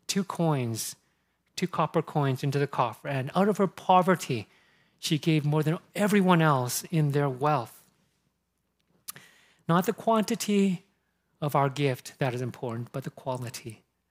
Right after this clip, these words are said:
It is an exciting time, I believe, to be part of Granville's history. And if it is God's will, I, I would feel privileged to be a part of that. The beginning of a new era. And as such, and it's a great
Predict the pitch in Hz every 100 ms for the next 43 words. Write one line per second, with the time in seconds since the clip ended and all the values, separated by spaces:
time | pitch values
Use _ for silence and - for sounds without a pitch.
0 | _ _ _ - 170 180 190 185 160 147
1 | 143 - 151 160 147 - 139 135 131 120
2 | 123 120 123 123 127 - 131 127 127 131
3 | 123 123 - 135 - 143 147 _ _ _
4 | _ - 135 127 151 139 127 117 - 143
5 | 139 135 143 139 131 131 135 123 123 120
6 | - _ _ _ _ - 139 - 175 151
7 | 131 113 - 127 127 - 139 139 143 135
8 | 131 120 _ _ _ _ _ - 139 147
9 | 180 180 175 151 147 165 160 147 139 120
10 | 113 _ - - 160 160 170 185 - 175
11 | 156 - - - 156 151 - 143 123 170
12 | 185 190 185